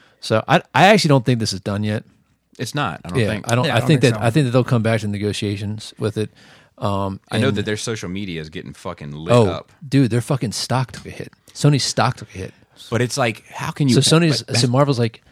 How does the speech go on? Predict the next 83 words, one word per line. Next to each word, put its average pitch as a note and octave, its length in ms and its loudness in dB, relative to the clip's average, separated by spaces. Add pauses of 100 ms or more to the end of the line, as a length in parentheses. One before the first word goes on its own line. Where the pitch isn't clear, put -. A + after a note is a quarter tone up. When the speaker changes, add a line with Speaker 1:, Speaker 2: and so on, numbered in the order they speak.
Speaker 1:
D A#2 140 -2
C A#2 120 -4
like, A2+ 160 -6 (280)
"Yeah, D3+ 140 -2
keep D3+ 240 -6
it F3 80 -2
up, D#3 180 -2 (340)
and A#2+ 220 -2
when A#2 140 -2
you're A2+ 160 -2
down, A#2 480 -4
we're B2 80 -6
gonna A2+ 180 -4
buy A2 220 -4
you B2 160 -2
out." A2 180 -4
Speaker 2:
How A2 160 -4
can A2 140 -2
you F2 60 -2
fault G2+ 340 4
them E2 160 2
though? D#2 240 -6
That's G#2+ 180 2
my F#2 160 0
thing. E2+ 220 -4
Like, E2 120 -4
I F2+ 60 -2
can't A#2 260 0
fault G#2 340 2
them. F2 200 -6
Speaker 3:
You F#3 140 -6
can't, G3 280 -2
but, D3 120 -4
like, D3 160 -2
pe-, E3+ 240 -6
people F#3+ 300 -2 (140)
vote C#3+ 140 -6
with D3 120 -6
their C3 100 -6
wallets, - 320 -12
man. B2 80 -4
If A#2+ 100 -6
their, B2 100 -4
Speaker 1:
Yeah, G3+ 120 4
Speaker 3:
their D3 100 2
Speaker 1:
but B2 80 2
Speaker 3:
stocks F3+ 300 -2
just - 200 0
Speaker 2:
No, E3+ 60 -2
no, - 40 2
Speaker 3:
drop C#3+ 60 2
Speaker 2:
for G3 60 6
Speaker 3:
in, F#3 60 6
Speaker 2:
sure, E3+ 260 2
Speaker 3:
yeah. D3 60 -4
Speaker 2:
for E3+ 100 2
sure. C3+ 280 0
But G#2 120 2
I'm C3+ 120 4
just C3 120 -2
saying, C3+ 160 -4
I - 100 -8
can't. B2 360 -4 (500)
Like, G#2+ 240 2 (240)
Speaker 3:
You F3 80 -8
can't B3+ 160 -2
fault G3+ 220 -2
them E3+ 80 -8
for C#3+ 100 -4
wanting D3+ 280 0
it, A2 60 -4
but, B2+ 120 -4
Speaker 2:
dude, C#3 140 4
Speaker 3:
like, A#2+ 60 2
Speaker 2:
had, A#2+ 180 0
what D3+ 140 2
if D#3 120 0
it B2 100 0
had A2 140 0
gone G2+ 180 2
the F2+ 160 0
other E2 180 0
way? D2 260 -6